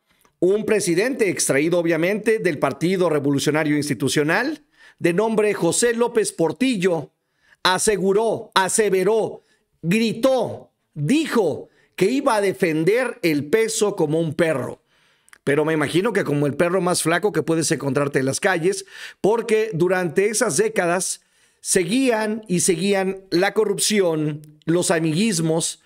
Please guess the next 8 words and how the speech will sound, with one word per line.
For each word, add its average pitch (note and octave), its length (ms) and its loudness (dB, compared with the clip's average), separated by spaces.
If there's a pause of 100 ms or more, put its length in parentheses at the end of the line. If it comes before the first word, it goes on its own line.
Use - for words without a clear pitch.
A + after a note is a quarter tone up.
(300)
las E3 320 0
influencias D#3+ 960 0 (320)
y D#3+ 140 -2
tantas C4 440 0
y A3 80 -2
tantas A3+ 380 0
cosas G#3 480 0 (200)
que F#3+ 220 -2